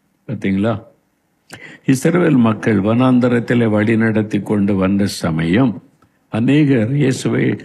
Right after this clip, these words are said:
கர்த்தரை நம்பல, வாக்குத்தத்தத்தை நம்பல, முறுமுறுத்தார்கள். ஆண்டவரை துக்கப்படுத்தினாங்க.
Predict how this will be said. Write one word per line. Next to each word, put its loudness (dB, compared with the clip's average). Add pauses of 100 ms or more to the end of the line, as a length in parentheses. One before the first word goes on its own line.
(260)
கர்த்தரை 0
நம்பல, 2
வாக்குத்தத்தத்தை -2
நம்பல, 0 (500)
முறுமுறுத்தார்கள். 2 (420)
ஆண்டவரை 2
துக்கப்படுத்தினாங்க. -2